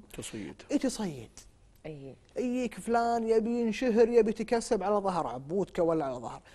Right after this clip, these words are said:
Speaker 2: ما قال شيء.
Speaker 3: مهم.
Speaker 2: وبعدين خلينا نكون واقعيين. زبدة الكلام اللي قاله أو مختصر الكلام اللي قاله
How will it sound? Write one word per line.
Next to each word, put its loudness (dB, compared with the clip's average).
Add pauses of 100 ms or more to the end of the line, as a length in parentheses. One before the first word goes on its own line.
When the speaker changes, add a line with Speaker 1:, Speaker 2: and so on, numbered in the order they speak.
(120)
Speaker 2:
ما 6
قال 0
شيء. -14
Speaker 3:
مهم. -20
Speaker 2:
وبعدين 2
خلينا 0
نكون -4
واقعيين. -10 (880)
زبدة 4
الكلام -2 (300)
اللي 6
قاله 4
أو 2
مختصر -2
الكلام -4 (440)
اللي 4
قاله 2